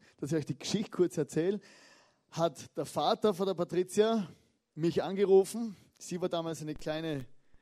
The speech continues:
ein Teenager. Einfach, pflegeleicht.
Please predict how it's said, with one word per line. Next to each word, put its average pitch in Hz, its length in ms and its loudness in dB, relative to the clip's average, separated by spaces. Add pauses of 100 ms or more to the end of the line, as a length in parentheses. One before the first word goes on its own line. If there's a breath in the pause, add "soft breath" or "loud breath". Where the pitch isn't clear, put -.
(720)
ein 123 200 -10
Teenager. 113 680 -2 (2000 soft breath)
Einfach, 170 500 -4
pflegeleicht. 170 500 -2